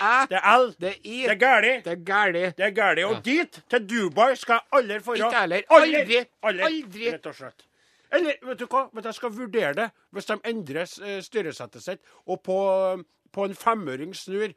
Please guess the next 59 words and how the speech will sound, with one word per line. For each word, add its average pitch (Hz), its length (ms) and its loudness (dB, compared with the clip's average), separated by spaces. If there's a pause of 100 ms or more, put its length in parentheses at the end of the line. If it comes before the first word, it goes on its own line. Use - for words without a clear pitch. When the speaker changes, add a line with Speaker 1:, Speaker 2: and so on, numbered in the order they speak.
Speaker 1:
Mhm. 147 180 -8
Speaker 2:
og 165 80 -6
ber 190 160 -2
om, 202 140 -6
eh, 196 120 -6
forlatelse 170 580 -6
til 202 160 -10
alle 180 240 -4
kveitene, 208 480 -8 (200)
og 165 160 -8
begynner 170 380 -8
å 185 220 -8
ta 175 240 -4
karene 151 500 -4
Speaker 1:
Oppføre 147 120 -6
Speaker 2:
og 123 60 -4
Speaker 1:
seg 143 80 -8
Speaker 2:
så, 160 60 -4
Speaker 1:
ordentlig. 143 320 -6
Speaker 2:
og 214 140 -2
oppføre 131 260 -10
seg 175 120 -4 (100)
ordentlig. 151 200 -12
Da 180 100 -6
skal 185 200 -8
jeg - 20 -10 (140)
vurdere 113 140 -12
det. 110 140 -18 (140)
Speaker 1:
Ja, 87 80 -20 (140)
men 151 160 -10
frem 170 240 -12
til 170 100 -10
da, 180 180 -8
så 170 360 -8
holder 147 140 -12
vi 123 80 -10
oss 139 80 -8
Speaker 2:
Spiller 208 160 0
Speaker 1:
her. 156 60 -4
Speaker 2:
vi 151 80 -6
heller 160 220 -4
popmusikk? 113 520 -12
Speaker 1:
Det - 80 -18
er 226 120 -4
akkurat 208 200 -8
det 226 120 -4
vi 233 60 -2
gjør 233 320 -4
i - 40 -10
sted. 233 380 -10
Steve 247 300 -14
Miller 226 300 -6
Band, 226 580 -6
The 226 80 -2
Joker. 208 400 -4
Her 202 320 -6
kommer 208 380 -8
en 196 240 -10
Bernhoft. 208 720 -4